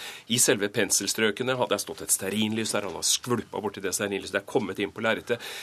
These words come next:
Det er skjedd ting underveis, du ser liksom energien dirre ut av bildet og desperasjonen lyse, mens i det andre bildet som, eh, så har han på en måte tatt to skritt tilbake og sett på farve, form, komposisjon, rytme, litt mer abstrakte kval-, det er et sterkt bilde det også,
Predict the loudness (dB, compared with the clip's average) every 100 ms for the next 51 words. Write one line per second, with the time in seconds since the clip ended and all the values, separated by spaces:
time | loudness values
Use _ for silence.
0 | -12 -14 4 4 6 4 4 2 0 0
1 | 2 4 6 6 4 2 4 4 4 4
2 | 4 4 2 2 4 4 4 0 -2 -2
3 | -2 -4 -4 -4 -2 0 0 0 2 2
4 | 2 -2 0 0 0 0 -2 -2 -4 -2
5 | 0 0 0 0 -2 -4 -14 -6 2 4
6 | 4 2 4 4 6 4 4 2 2 2
7 | 2 4 2 2 -2 -12 -16 -12 -2 2
8 | 2 2 0 -2 -2 -2 -2 -2 -2 -2
9 | -2 -2 0 0 0 0 0 0 0 0
10 | -4 -6 0 2 2 0 -6 -6 -8 -2
11 | 0 2 0 -6 -8 -8 -4 -2 0 0
12 | 2 0 -4 -4 0 0 0 -4 -4 -2
13 | -2 0 2 4 2 4 2 2 0 0
14 | 2 4 4 2 0 2 2 2 2 2
15 | 2 0